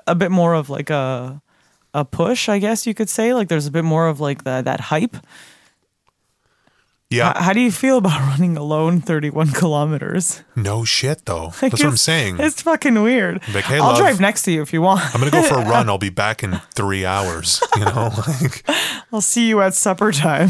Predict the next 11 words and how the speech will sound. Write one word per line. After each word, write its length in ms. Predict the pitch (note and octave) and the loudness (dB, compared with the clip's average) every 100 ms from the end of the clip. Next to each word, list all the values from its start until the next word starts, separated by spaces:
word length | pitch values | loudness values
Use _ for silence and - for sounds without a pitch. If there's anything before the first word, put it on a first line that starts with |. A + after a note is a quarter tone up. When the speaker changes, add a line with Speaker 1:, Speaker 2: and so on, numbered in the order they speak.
| C3+ | 2
Speaker 2:
Yeah. 280 | C#3+ - F2 | 2 2 0
Speaker 1:
<laughs> 760 | C4+ E4 D4 A3+ - _ _ | -6 -6 -6 -10 -14 _ _
Fuck. 500 | - G#3 B3+ A3+ F3+ B2 | -2 2 4 4 2 0
Speaker 2:
Well, 240 | A2 A#2+ | 0 0
I 120 | G#2 | -2
have, 360 | G#2+ G2+ G2+ G#2 | -2 -6 -8 -4
that's, 320 | A#2+ A#2 - | -2 0 -2
that's, 760 | - A2+ - - - - - - _ - _ _ _ _ _ _ _ | 0 -2 0 -2 -2 -2 -4 -8 _ -20 _ _ _ _ _ _ _
that's 340 | A2 G2 F#2 - | -10 -8 -6 -6
a 60 | F2 | -8
good 680 | F#2 A2 F#2 F2+ E2+ - | -6 -4 -4 -4 -8 -14